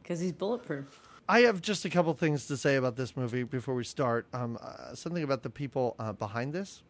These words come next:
Speaker 1: Mm.
Speaker 2: First of all, it's directed by Steve Carver, who died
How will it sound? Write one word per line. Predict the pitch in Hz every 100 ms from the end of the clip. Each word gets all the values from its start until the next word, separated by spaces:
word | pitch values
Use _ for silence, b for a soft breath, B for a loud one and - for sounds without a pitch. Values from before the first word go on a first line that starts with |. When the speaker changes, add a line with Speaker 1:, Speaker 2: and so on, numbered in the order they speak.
| _
Speaker 1:
Mm. | 226 330 403 151 139 _ - -
Speaker 2:
First | 156 165
of |
all, | 160
it's | -
directed | 151 147 139
by | 127
Steve | 120 - 151 -
Carver, | 135 135 156 202 208 B B
who | - 330 320 226 262 269 - 165
died | 247 240 269 277 269 269